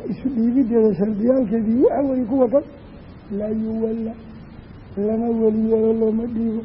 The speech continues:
mansibu alqadaa, garsoorka jagadiisii,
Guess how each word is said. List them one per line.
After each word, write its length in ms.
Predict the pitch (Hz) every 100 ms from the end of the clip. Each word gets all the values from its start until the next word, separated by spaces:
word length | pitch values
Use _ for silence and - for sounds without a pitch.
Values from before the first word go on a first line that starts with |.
| - - - -
mansibu 600 | 214 233 202 - 220 220
alqadaa, 520 | 226 196 220 220 233 - - - -
garsoorka 500 | 214 196 226 208 226
jagadiisii, 680 | 196 214 220 214 220 180